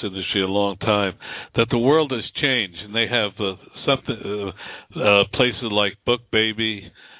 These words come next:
uh, and other places. Is it smarter to go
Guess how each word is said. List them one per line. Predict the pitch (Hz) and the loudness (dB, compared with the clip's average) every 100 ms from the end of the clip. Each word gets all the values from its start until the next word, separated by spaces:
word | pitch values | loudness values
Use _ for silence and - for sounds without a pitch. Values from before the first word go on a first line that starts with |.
| - _ - | -20 _ -2
uh, | 101 98 95 104 | 0 0 -2 -4
and | 107 | -2
other | 113 110 | -2 -4
places. | - 120 107 - 87 - - - - - | -4 -2 -2 -4 -16 -18 -18 -20 -18 -2
Is | 143 139 | 0 0
it | 123 - | -6 -6
smarter | - 170 190 | 0 2 2
to | 165 | -2
go | 123 | -2